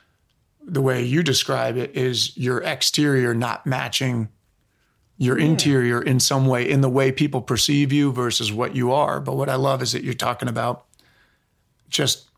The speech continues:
Speaker 1: owning it, and, and it will, it will be what it will be.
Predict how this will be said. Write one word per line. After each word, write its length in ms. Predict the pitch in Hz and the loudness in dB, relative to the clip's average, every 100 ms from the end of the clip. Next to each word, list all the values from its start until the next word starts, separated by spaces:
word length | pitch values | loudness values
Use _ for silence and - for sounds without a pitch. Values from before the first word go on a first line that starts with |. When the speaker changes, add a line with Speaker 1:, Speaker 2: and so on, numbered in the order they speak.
| _ - | _ 0
Speaker 1:
owning 300 | 151 143 123 | 2 2 0
it, 200 | - _ | -4 _
and, 180 | 135 127 - | -2 -2 0
and 100 | 139 | 0
it 200 | 135 - | 0 0
will, 280 | 143 165 165 | 2 2 2
it 140 | 175 165 | 2 4
will 280 | 165 175 | 6 4
be 300 | 147 156 185 | 4 2 2
what 240 | 180 147 143 | 2 2 0
it 120 | - | 0
will 180 | 127 117 | -2 -2
be. 360 | 120 131 - | -2 -2 -4